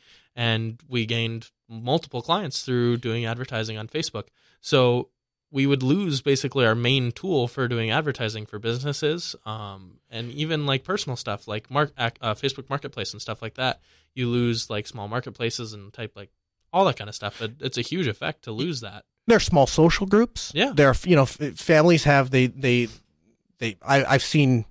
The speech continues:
Speaker 2: people that that's what they use to keep in contact with people. And so I, you know, if,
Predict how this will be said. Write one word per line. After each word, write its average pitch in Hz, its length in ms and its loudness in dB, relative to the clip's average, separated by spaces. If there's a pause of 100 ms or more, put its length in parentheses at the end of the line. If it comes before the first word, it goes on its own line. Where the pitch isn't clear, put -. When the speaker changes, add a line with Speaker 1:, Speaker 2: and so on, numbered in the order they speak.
(1080)
Speaker 2:
people 156 300 6
that 131 200 2 (240)
that's 147 420 2
what 165 140 2
they 151 120 6
use 160 360 4
to - 80 -10
keep - 220 -2
in 127 80 2
contact 151 580 2
with 123 120 4
people. - 360 0 (380)
And 190 180 4
so 214 360 6
I, 208 480 4
you 190 140 4
know, 151 180 4 (1400)
if, 247 260 2